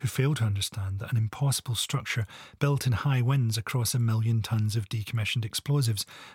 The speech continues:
might well be the metaphor Brexit needs. Personally, I think this crazed Tower of Babel style project might be the ideal thing to distract us from reality.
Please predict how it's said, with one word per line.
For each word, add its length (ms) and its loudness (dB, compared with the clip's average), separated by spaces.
might 220 2
well 240 4
be 100 4
the 80 4
metaphor 480 0
Brexit 460 -6
needs. 360 -2
Personally, 420 0
I 120 2
think 260 -2
this 160 -2
crazed 520 -2
Tower 320 0
of 160 -2
Babel 300 -2
style 320 -2
project 500 0
might 220 2
be 60 0
the 100 4
ideal 380 2
thing 260 -2
to 100 -10
distract 440 -2
us 100 -4
from 160 0
reality. 540 -4